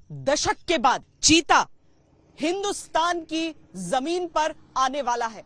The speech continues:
हालांकि यह प्रजाति अलग है, लेकिन उम्मीद यही की जा रही है कि आज के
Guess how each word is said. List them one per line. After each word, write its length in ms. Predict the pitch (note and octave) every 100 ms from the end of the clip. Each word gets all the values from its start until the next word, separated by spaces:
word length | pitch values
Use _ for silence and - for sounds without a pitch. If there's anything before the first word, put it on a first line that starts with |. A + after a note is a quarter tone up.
| _ _ _
हालांकि 280 | A#3 D#4 F4+
यह 140 | F4+ F4+
प्रजाति 520 | D4+ D4 D#4+ F#4+ G4+
अलग 280 | F4+ F#4 C#4+
है, 220 | D#4+ D#4 - _ A3+
लेकिन 320 | D4+ C4 E4
उम्मीद 360 | C#4+ C#4+ F#4+
यही 200 | E4 E4
की 180 | D#4+ D#4+
जा 160 | D4+ D#4+
रही 240 | D#4 D4+
है 220 | C#4 C#4+ C4+ - -
कि 120 | D4+
आज 320 | C4+ D4 C4+
के 220 | - E4